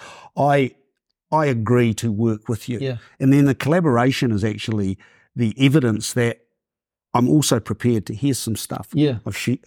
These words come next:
Speaker 1: I'll share
Speaker 2: Yeah.
Speaker 1: this with you.
Speaker 2: Yeah.
Speaker 1: So it's all well and fine. So, "Hey, I'll cooperate with you." Oh, but you're not
Speaker 2: Yeah.
Speaker 1: gonna, you're,
Speaker 2: Yeah,
Speaker 1: you're
Speaker 2: yeah.
Speaker 1: not gonna get
Speaker 2: You're not
Speaker 1: this.
Speaker 2: having that.
Speaker 1: You're not having that.
Speaker 2: Yeah.
Speaker 1: No, so that's,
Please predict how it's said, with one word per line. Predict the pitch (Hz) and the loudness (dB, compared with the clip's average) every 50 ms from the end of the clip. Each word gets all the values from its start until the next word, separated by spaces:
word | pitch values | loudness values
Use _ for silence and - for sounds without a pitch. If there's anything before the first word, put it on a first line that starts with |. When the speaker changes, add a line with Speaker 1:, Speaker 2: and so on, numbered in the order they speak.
| - - - | -10 -6 -4
Speaker 1:
I'll | 117 | -4
share | 101 - - 139 151 | -2 0 0 2 2
Speaker 2:
Yeah. | 151 | 2
Speaker 1:
this | 156 - - | 0 -2 -4
with | - 107 - | -6 -10 -12
you. | - - - _ | -14 -16 -12 _
Speaker 2:
Yeah. | 131 135 151 139 113 104 - _ _ _ _ _ | -4 -2 -2 -2 -2 -6 -10 _ _ _ _ _
Speaker 1:
So | - - 151 139 | -2 -2 0 2
it's | 175 | 4
all | 202 214 | 4 6
well | 185 160 139 | 6 4 2
and | 113 | 0
fine. | 139 147 131 | -2 -4 -4
So, | - 110 | -4 -4
"Hey, | 120 139 | -4 -2
I'll | 143 127 | -2 -2
cooperate | 113 - 135 131 139 143 160 143 123 113 101 | -2 -2 -2 -2 0 0 -2 -2 -2 -2 -4
with | 113 110 104 - 123 | -4 -6 -6 -4 -4
you." | 123 117 | -4 -2
Oh, | - 147 139 135 | 0 0 0 0
but | 107 131 123 - 175 | 0 -2 -2 -2 -2
you're | 143 131 | 0 0
not | 139 151 165 | 2 4 2
Speaker 2:
Yeah. | 160 139 | 2 2
Speaker 1:
gonna, | 104 - - _ _ | -2 -6 -14 _ _
you're, | - 143 151 | -2 0 0
Speaker 2:
Yeah, | 151 156 | 2 2
Speaker 1:
you're | 156 147 | 2 2
Speaker 2:
yeah. | 147 - | 4 4
Speaker 1:
not | 151 156 | 2 2
gonna | 143 147 135 | 2 2 2
get | 123 | 2
Speaker 2:
You're | 127 147 | 2 2
not | 170 175 | 2 2
Speaker 1:
this. | 170 160 | 2 2
Speaker 2:
having | 143 135 160 170 147 147 135 | 0 0 0 0 -2 -4 -6
that. | - - | -6 -2
Speaker 1:
You're | 143 | 2
not | 147 170 170 | 2 4 4
having | 156 147 143 | 4 2 2
that. | 147 151 147 120 101 - _ - 143 | 2 2 0 0 -2 -6 _ -14 -8
Speaker 2:
Yeah. | 135 131 | -2 0
Speaker 1:
No, | 147 135 | 0 0
so | 123 - 139 135 | 2 2 2 2
that's, | 131 143 147 - - - - | 2 2 0 -2 -6 -12 -14